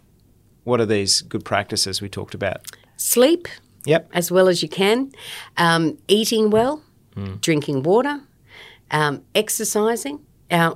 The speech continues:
Speaker 2: getting out in nature, being grateful, being mindful. Um, what were some of our other ones?
Speaker 1: Relationships.
Speaker 2: Yeah, valuing our relationships
Speaker 1: Yep.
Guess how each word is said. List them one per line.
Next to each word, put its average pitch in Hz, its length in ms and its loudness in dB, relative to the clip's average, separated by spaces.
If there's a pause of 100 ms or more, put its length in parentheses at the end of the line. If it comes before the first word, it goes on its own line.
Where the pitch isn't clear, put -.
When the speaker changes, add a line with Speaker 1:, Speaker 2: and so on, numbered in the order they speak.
(140)
Speaker 2:
getting 185 260 6
out 156 160 2
in 135 160 0
nature, 208 520 -4 (320)
being 156 200 4
grateful, 185 600 -2 (260)
being 170 260 6
mindful. 180 760 -2 (720)
Um, 170 760 4 (200)
what 180 140 -4
were 143 60 -10
some 156 220 -4
of 147 80 -6
our 139 160 -4
other 220 180 -2
ones? - 360 -12
Speaker 1:
Relationships. 113 920 0
Speaker 2:
Yeah, 320 300 2 (300)
valuing 185 500 4
our 151 160 2
relationships 180 720 0
Speaker 1:
Yep. 117 160 -2